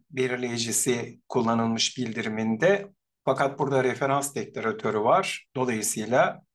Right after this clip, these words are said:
R dört P T R'ye referans. Yani auto olmasaydı int, yıldız, referans, P T R diyecektik.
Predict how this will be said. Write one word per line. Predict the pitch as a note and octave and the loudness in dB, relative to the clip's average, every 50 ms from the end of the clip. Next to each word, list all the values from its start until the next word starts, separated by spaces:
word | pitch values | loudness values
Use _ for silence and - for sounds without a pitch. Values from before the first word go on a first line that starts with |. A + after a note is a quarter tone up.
| - | -12
R | - A#2+ B2 A#2+ A#2 A2+ A2+ A#2+ | -6 -4 -4 -2 -2 -4 -2 0
dört | B2 D3+ F#3 - - - - - _ _ _ - | 2 2 2 2 -2 -8 -16 -20 _ _ _ -10
P | - D3+ C#3+ C#3+ C#3+ | -6 -4 -4 -4 -4
T | C#3+ C#3+ D3 C#3 C#3 | -2 -2 -2 0 0
R'ye | C#3+ C#3+ C#3 C#3 C#3 C#3 C#3+ C3+ C3 C3 - - - _ - | -2 0 0 2 2 2 4 2 2 0 -2 -10 -20 _ -8
referans. | - A2 G#2 - - G#2+ G#2 G2+ A2 - - - _ _ _ _ _ _ _ _ _ - | -6 -6 -6 -4 -6 -6 -6 -6 -6 -6 -8 -10 _ _ _ _ _ _ _ _ _ -2
Yani | C#3+ B2+ B2 B2+ | 0 0 0 2
auto | C3+ C#3 C3+ B2+ C3 - | 2 4 4 4 4 6
olmasaydı | C#3 C3+ C#3 C3+ B2+ A2+ G#2 G2+ - - G#2 G#2 G#2 G#2 - D3+ C3 - - - _ - | 6 8 8 8 6 4 0 0 0 0 2 2 2 2 0 -2 -2 -2 -4 -12 _ -4
int, | C3+ C3+ D3 F3 G3 F#3+ - - - - _ _ _ _ _ _ _ | -2 0 0 0 -2 -4 -8 -12 -12 -14 _ _ _ _ _ _ _
yıldız, | A#2+ A2+ A2+ A#2+ A2 G#2+ G#2+ G#2+ - D3 F3 F#3+ - - - - - _ _ _ _ - - | -12 -6 -2 0 0 0 0 0 0 0 0 0 -2 -4 -6 -6 -10 _ _ _ _ -12 -6
referans, | A#2 B2 A2 G#2 B2 A2 A2 A#2+ C#3+ D#3+ F3 D#3+ D#3 - - - _ _ _ _ _ _ _ _ _ | -4 -2 -2 0 0 0 2 2 2 2 0 -2 -6 -10 -12 -14 _ _ _ _ _ _ _ _ _
P | - D3 C3 B2+ | 0 2 2 2
T | B2+ C3+ A#2+ A#2 | 2 0 -2 0
R | A#2 A2+ G#2+ | -2 -4 -4
diyecektik. | A2 G2 F#2+ F#2+ G#2 G2+ G2 - - - - - - - | -4 -6 -4 -2 -2 -2 -2 -4 -10 -12 -12 -12 -14 -20